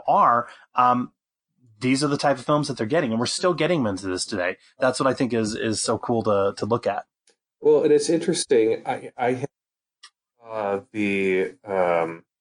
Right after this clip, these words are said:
Speaker 2: whenever it came out, the White House, what's the White House one where they, Olympus Has Fallen, was, was that?
Speaker 1: Olympus Has Fallen.
Speaker 2: Yeah.
Speaker 1: Yeah, and then it was London Has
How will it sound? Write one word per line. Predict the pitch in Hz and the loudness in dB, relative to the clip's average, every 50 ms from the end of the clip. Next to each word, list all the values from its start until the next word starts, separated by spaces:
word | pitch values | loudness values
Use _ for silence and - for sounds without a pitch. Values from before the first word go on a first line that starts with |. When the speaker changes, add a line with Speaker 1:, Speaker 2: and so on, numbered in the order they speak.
| _ _ - | _ _ -2
Speaker 2:
whenever | 107 110 110 110 107 107 107 101 | 2 4 4 4 6 4 4 2
it | 98 | 2
came | - - 110 104 98 | 0 -2 0 2 2
out, | 95 95 95 92 95 - - - - | 4 4 4 4 2 0 -4 -8 -4
the | 104 101 95 95 92 92 90 90 90 87 87 - _ _ _ _ - | -2 0 0 0 0 -2 -4 -6 -6 -8 -10 -14 _ _ _ _ -2
White | 104 104 104 104 | 2 2 2 2
House, | - - 117 117 120 117 117 - - - - - | 2 2 4 4 4 4 2 2 0 0 2 2
what's | 127 120 - | 2 2 2
the | - 120 | 2 4
White | 113 110 110 110 | 4 4 4 4
House | 117 110 110 - - | 4 4 2 2 2
one | 117 113 110 110 110 110 107 | 2 2 4 4 4 2 2
where | 107 107 104 | 4 4 4
they, | 98 104 98 98 95 95 95 95 98 - - _ _ _ _ _ _ _ _ _ _ _ | 4 4 2 4 2 2 2 0 0 -2 -6 _ _ _ _ _ _ _ _ _ _ _
Olympus | - 110 104 110 113 110 120 120 117 - | -2 0 2 2 2 2 2 0 2 2
Has | 123 113 - | 0 0 0
Fallen, | - - 113 113 113 117 117 117 117 117 | 2 2 4 4 4 4 2 2 2 2
was, | 113 110 107 - - _ _ | 0 0 -2 -4 -10 _ _
was | - 117 107 | -4 0 2
that? | 110 110 - _ _ _ _ _ - | 0 0 0 _ _ _ _ _ -4
Speaker 1:
Olympus | 135 139 135 131 - 131 - | 0 0 0 0 -2 -6 -6
Has | - 143 - | -4 -4 -2
Fallen. | - 143 120 107 107 110 110 113 120 117 | 2 2 2 2 2 0 0 0 0 2
Speaker 2:
Yeah. | 117 117 120 120 120 117 | 4 4 4 4 2 2
Speaker 1:
Yeah, | 127 120 113 | 4 4 4
and | 117 123 | 4 4
then | 127 123 | 4 4
it | 135 131 | 4 4
was | 127 113 113 | 2 2 2
London | 120 123 127 131 131 123 123 120 | 2 2 2 2 2 2 0 -2
Has | 113 110 - | -2 -4 -4